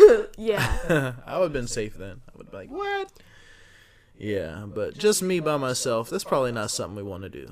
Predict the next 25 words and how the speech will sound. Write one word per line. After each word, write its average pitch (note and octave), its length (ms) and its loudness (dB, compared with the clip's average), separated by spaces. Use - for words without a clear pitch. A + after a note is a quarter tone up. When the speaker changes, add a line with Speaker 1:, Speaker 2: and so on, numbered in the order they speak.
Speaker 2:
so. D#2+ 360 -14
But B2+ 120 -4
yeah, D3+ 360 -4
thank G3 240 -2
you F3+ 80 -6
for G3+ 120 -6
that G3 180 -2
information. F#3+ 680 -10
That, A#2+ 180 -4
that's A2+ 180 -6
some - 80 -6
Speaker 1:
Yeah. C3+ 60 -8
Speaker 2:
good B2+ 160 -6
info. - 360 -12
Um, A#2 760 -10
and, A2 680 -10
yeah. C3+ 380 -12
Speaker 1:
'Cause C4 140 -4
you, A#3+ 260 -8
you A#3 140 -14
never C4 300 -8
know A3+ 220 -8
how, G3 440 -10
how, G3 320 -6
um, F3 440 -12